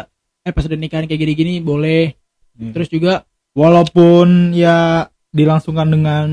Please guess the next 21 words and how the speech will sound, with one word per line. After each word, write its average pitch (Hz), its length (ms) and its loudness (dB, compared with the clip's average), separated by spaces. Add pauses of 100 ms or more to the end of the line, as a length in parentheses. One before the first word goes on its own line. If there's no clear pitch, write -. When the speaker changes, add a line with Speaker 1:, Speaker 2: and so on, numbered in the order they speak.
(120)
Speaker 2:
protokol 147 460 -4
Speaker 1:
Iya, 170 260 2
Speaker 2:
kesehatan 160 160 2
Speaker 1:
tet-, 175 80 0
Speaker 2:
yang 147 100 -6
ketat 165 260 -2
ya. 180 100 -4
Speaker 1:
eh, 170 420 -4 (160)
tetep 233 260 -2
lah, 214 180 4
maksud 196 200 2
gue, 240 180 4 (200)
ini 226 140 4
kan 277 120 6
belum 226 160 8
selesai 190 200 2
vaksin 185 280 0
semua 170 320 0
yang 170 80 0
pertama. 151 340 -4
Speaker 2:
Iya. 143 240 0